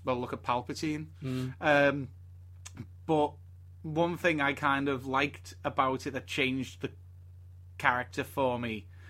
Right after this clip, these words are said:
Speaker 1: was in the original, he barely speaks and he's quite ominous and, uh, was just this ominous, dark character you don't really know much about.
Speaker 2: Well, he's basically
Speaker 1: And
Speaker 2: not a
Speaker 1: rather than
Speaker 2: character,
Speaker 1: hit
Speaker 2: is he? He's just a cool image.
Speaker 1: Oh, don't, no, don't do that to him.
Speaker 2: I mean
Speaker 1: He's a co-, he's an ominous, dark character.
Speaker 2: No.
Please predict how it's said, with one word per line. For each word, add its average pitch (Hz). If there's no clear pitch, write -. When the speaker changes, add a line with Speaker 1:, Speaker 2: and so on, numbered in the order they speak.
Speaker 1:
was 131
in 143
the 139
original, 139
he 117
barely 208
speaks 127
and 131
he's 120
quite 165
ominous 131
and, 117
uh, 110
was 160
just 175
this 139
ominous, 127
dark 117
character 123
you 127
don't 135
really 127
know 123
much 117
about. 127
Speaker 2:
Well, 170
he's 185
basically 208
Speaker 1:
And 135
Speaker 2:
not 139
a -
Speaker 1:
rather 151
than 160
Speaker 2:
character, 165
Speaker 1:
hit 143
Speaker 2:
is 139
he? 156
He's 143
just 156
a 143
cool 143
image. 143
Speaker 1:
Oh, -
don't, 214
no, 151
don't 175
do 180
that 156
to 117
him. 92
Speaker 2:
I -
mean 196
Speaker 1:
He's 202
a 135
co-, -
he's 156
an 160
ominous, 196
dark 156
character. 151
Speaker 2:
No. 127